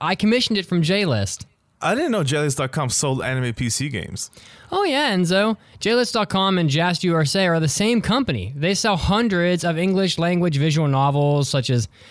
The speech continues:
Speaker 1: Fate Stay Night and Steins Gate, and they have adult games as well.
Speaker 2: And Moe Stomping games.
Speaker 1: Moe Stomping is not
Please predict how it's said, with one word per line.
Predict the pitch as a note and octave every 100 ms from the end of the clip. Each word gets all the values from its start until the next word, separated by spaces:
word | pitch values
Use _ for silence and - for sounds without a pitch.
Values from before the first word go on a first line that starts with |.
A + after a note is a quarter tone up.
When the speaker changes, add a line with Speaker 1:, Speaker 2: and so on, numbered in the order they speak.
| - -
Speaker 1:
Fate | G#3+ G3+
Stay | - E3
Night | B2+ C3+ C3+ C#3
and | B2+
Steins | - C3 C3 A#2
Gate, | B2 B2 B2+
and | C3+ C3+ B2+ - -
they | F#3
have | F3+
adult | B2+ C#3+ E3+ D#3
games | C#3 C3
as | A2+
well. | A2+ E3 E3+ F#2+ - - _ _ -
Speaker 2:
And | A#2+ C3 A#2
Moe | A2 A2
Stomping | - G#2+ A2 A2
games. | F#2+ E2+ E2 - - - - -
Speaker 1:
Moe | D#3+ B3+
Stomping | C4 - E3 D3 D3+ C#3 -
is | D3 B2
not | B2+ C3 A#2 G2+